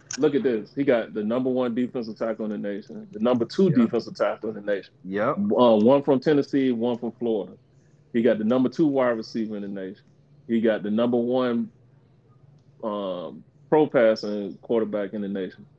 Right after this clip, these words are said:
Speaker 2: Yep.
Speaker 1: He got the number three safety in the nation.
Speaker 2: Yep.
Speaker 1: He's got the number three running back in the nation,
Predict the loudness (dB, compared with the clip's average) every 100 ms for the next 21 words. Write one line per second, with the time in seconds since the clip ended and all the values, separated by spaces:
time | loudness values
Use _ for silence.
0 | _ _ -2 2 2 4 2 2 0 2
1 | 4 4 2 2 0 0 _ _ 2 4
2 | 6 4 2 0 -4 -8 -4 0 2 0
3 | -2 -2 -2 -4 -6 -6 -8 -10 -16 -18
4 | -18 -20 -20 -12 -4 0 4 4 4 4
5 | 4 2 -2 -2 2 2 4 2 2 0
6 | 0 2 4 4 2 0 -2 -2 -4 -4
7 | -8 -6 -8 -10 _ -20